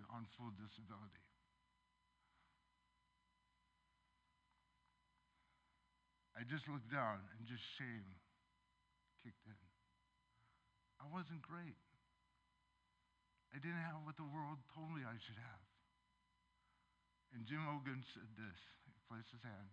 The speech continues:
and he says, "We're gonna figure this out." So he designed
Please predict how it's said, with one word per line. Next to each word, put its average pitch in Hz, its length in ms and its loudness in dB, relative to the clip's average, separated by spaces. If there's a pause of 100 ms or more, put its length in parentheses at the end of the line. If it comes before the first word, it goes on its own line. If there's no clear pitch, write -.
(1300)
and 117 80 -4
he 107 200 -2
says, 107 260 -6 (1000)
"We're 123 160 -8
gonna 120 240 2
figure 101 200 -2
this 90 200 -8
out." 90 200 -12 (1700)
So 123 100 0
he 151 200 8
designed 143 500 8